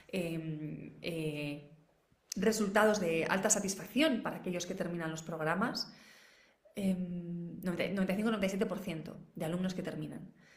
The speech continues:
Una de las cosas que yo busco para ellos, para vosotros, es que seamos árboles,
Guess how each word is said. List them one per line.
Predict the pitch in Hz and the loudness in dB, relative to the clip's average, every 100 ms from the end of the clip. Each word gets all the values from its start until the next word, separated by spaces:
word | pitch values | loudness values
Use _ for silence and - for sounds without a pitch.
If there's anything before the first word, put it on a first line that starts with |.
| - - _ _ _ _ _ _ _ _ _ _ | -20 -20 _ _ _ _ _ _ _ _ _ _
Una | 233 262 | 4 8
de | 262 | 8
las | 226 | 6
cosas | 240 233 214 | 4 4 4
que | - 190 | 4 4
yo | 202 196 196 - - | 4 4 0 -10 -10
busco | 175 170 170 285 294 196 | -8 -2 8 8 8 2
para | 180 165 156 | 0 0 0
ellos, | 165 190 285 415 - - - _ _ _ _ _ _ _ _ _ | 2 4 4 2 -6 -10 -20 _ _ _ _ _ _ _ _ _
para | - 170 | 0 0
vosotros, | 160 - 220 220 202 240 - - - _ - | 2 2 2 2 -2 -2 -4 -10 -20 _ 2
es | 240 240 | 4 4
que | 226 | 2
seamos | - 202 226 240 - - | 2 2 2 2 0 0
árboles, | 220 247 175 147 - - - _ | 0 0 -2 -4 -4 -4 -4 _